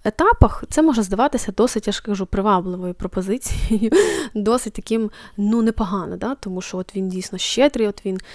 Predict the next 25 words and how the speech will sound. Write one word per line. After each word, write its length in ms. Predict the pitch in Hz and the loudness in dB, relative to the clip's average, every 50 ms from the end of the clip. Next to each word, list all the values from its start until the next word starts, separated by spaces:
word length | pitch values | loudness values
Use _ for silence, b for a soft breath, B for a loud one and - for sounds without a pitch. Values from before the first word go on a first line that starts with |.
| B B - | B B -12
напевно, 360 | 202 196 - 214 202 202 196 | -8 -4 -2 -2 -2 -2 -4
про 160 | - - - | -4 -4 -4
мене 180 | 196 190 180 190 | -2 -2 -4 -4
піклується 480 | - - - - 247 294 311 - 254 220 | -6 -6 -2 2 2 2 4 2 0 -2
таким 260 | - 214 - 214 214 | -2 -2 -2 -2 -2
чином. 300 | - - 202 202 196 185 - | -2 -2 -2 -2 -2 -2 -2
Але 140 | 196 208 | 0 0
насправді, 600 | 220 226 226 - - 311 359 427 440 - 330 302 302 B B B B B B B - 214 | 0 0 -2 -2 0 2 2 2 2 0 -2 -2 -2 B B B B B B B -4 0
м, 420 | 220 240 254 262 269 269 269 254 - - | 0 2 2 2 2 2 0 -2 -4 -2
виникає 540 | 208 220 240 269 262 - 285 277 262 240 | -2 0 0 2 2 2 2 2 2 2
вже 180 | 220 214 202 208 | 2 2 0 0
той, 260 | - - 220 214 208 | 0 2 2 2 2
знаєте, 280 | 202 202 214 226 - 196 | 0 0 -2 0 0 0
момент 420 | 196 202 202 214 226 226 214 214 | 0 0 2 2 2 2 0 0
або 140 | 196 190 196 | -2 -2 -2
пік, 240 | - - 349 392 - | 2 2 2 2 2
коли 240 | - 233 220 240 254 | 2 2 2 2 2
ти 120 | - 226 | 2 -2
розумієш, 320 | 208 202 202 226 277 302 | -4 -2 -2 -2 -4 -4
що 140 | - - 220 | -6 -8 -6
тобі 160 | - 220 285 | -2 0 2
не 80 | 277 254 | 2 2
потрібні 320 | - 220 - 240 240 233 | 0 -2 -2 -2 -2 -2
просто 320 | 214 - 214 - - 214 - - | -2 -2 -4 -4 -6 -8 -6 -4
гроші. 340 | 202 196 185 - - - | -4 -6 -6 -6 -10 -12